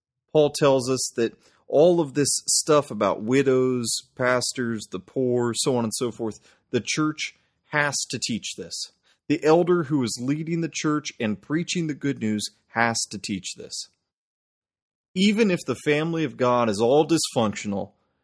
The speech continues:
it is also a redeemed people that God has set aside for himself and has forgiven their sins in Christ. And these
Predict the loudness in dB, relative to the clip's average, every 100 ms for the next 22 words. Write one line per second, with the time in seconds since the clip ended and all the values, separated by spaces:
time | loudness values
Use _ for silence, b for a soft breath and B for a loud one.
0 | _ _ _ 2 4 4 4 4 4 6
1 | 6 4 0 0 2 0 0 2 0 -4
2 | -4 -4 -2 -4 -2 -6 2 2 2 -2
3 | -4 -2 0 0 0 0 0 -2 -2 -2
4 | -2 -4 -4 -2 -2 -2 -10 b b -6
5 | -4 -4 -8 -6 -4 -6 -2 -2 -2 0
6 | 0 2 0 0 0 0 0 0 0 -2
7 | -6 -6 -2 -2 -2 -2 -2 -2 -12 -16
8 | b b -4 -2 0 0 0 -2 -6